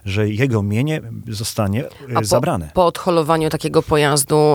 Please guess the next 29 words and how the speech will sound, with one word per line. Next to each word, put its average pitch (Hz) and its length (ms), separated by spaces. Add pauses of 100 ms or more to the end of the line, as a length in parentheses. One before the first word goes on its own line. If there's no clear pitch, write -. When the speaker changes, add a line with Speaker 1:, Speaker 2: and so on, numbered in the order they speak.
Speaker 2:
e, 151 320
rozumiem, 156 380
że 151 100
koszty - 380
są 160 200
przerzucane 156 600
na 135 280 (240)
właściciela. 123 600 (180)
Speaker 1:
Tak. - 180 (240)
Jeżeli, 117 360 (580)
y, 98 60
znajdzie 95 260
się 98 120
ten 95 80
właściciel, 101 460 (520)
em, 113 460
e, 113 40 (380)
to 113 220
wówczas 123 540 (140)
do 107 200
pół 139 160
roku, 135 460 (200)
em, 107 320
ten 120 160
pojazd, 120 440
y, 98 280
nadal 117 300
jest 101 220
jego. 123 260